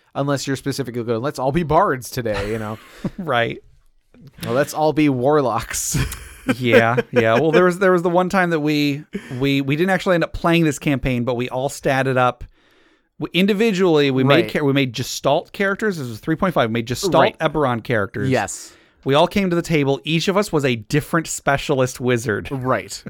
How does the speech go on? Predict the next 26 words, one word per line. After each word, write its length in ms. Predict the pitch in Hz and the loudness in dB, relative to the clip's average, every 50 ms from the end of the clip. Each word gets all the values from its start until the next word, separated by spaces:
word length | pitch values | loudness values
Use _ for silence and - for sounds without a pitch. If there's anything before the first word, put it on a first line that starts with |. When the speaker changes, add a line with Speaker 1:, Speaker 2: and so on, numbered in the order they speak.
| - _ - | -20 _ -8
Speaker 1:
Yeah. 220 | 123 120 110 98 - _ _ - | -6 -4 -4 -4 -6 _ _ -10
I 120 | - 127 | -10 -6
think 180 | 107 135 131 127 | -6 -4 -4 -2
I 100 | 127 123 | -2 0
went 220 | 123 127 123 117 | 0 -2 -2 -2
with, 140 | 127 123 110 | -4 -4 -4
like, 220 | 117 117 110 - - | -4 -6 -6 -6 -12
transmuter. 680 | - - 131 120 113 104 117 120 123 117 120 120 120 | -10 -8 -8 -8 -8 -8 -6 -4 -2 -2 -2 -2 0
Speaker 2:
You 100 | 117 147 | 0 2
were 140 | 147 156 147 | 2 4 2
a 40 | 147 | 2
transmuter 540 | 143 - 165 151 147 139 151 151 151 156 151 | 0 0 0 0 0 0 0 2 2 4 4
artificer. 680 | 139 139 135 - 143 123 131 127 - - 127 123 123 - | 2 2 2 0 -2 -2 -2 -6 -2 0 2 2 2 0
I 160 | 117 127 135 | 2 2 2
was 180 | 139 139 127 117 | 2 2 2 2
a, 460 | 123 117 117 113 113 113 113 113 113 - | 2 2 2 2 2 2 0 -2 -4 -4
uh, 220 | - 110 107 110 | -4 -4 -4 -2
necromancer 680 | 110 120 127 131 - - 139 135 131 131 131 - 147 | -2 -2 -2 -2 0 -2 -2 0 0 -2 -2 -4 -6
cleric. 640 | 131 - - - 139 127 123 120 117 - - - - _ _ _ _ - - - | -6 -6 -2 0 2 2 4 2 2 0 -4 -20 -20 _ _ _ _ -12 -8 -2
Speaker 1:
<laughs> 220 | - 165 127 - - | 0 0 -2 -2 -4
Speaker 2:
Steve 500 | - 170 - - 190 147 147 151 139 131 | -4 -4 -2 0 0 0 0 0 0 0
was, 160 | 139 135 117 | 0 0 2
like, 220 | 127 123 120 - | 2 0 0 0
an 80 | 123 117 | -2 -4
enchanter 600 | 117 110 - - - - 135 135 131 - 151 135 | -4 -4 -6 -6 -4 -2 -2 -2 -2 0 -2 -2
beguiler. 880 | 117 117 117 101 104 120 113 117 123 123 131 131 131 127 127 127 131 | -2 -2 -4 -4 -2 0 0 2 2 2 2 2 2 2 0 0 -4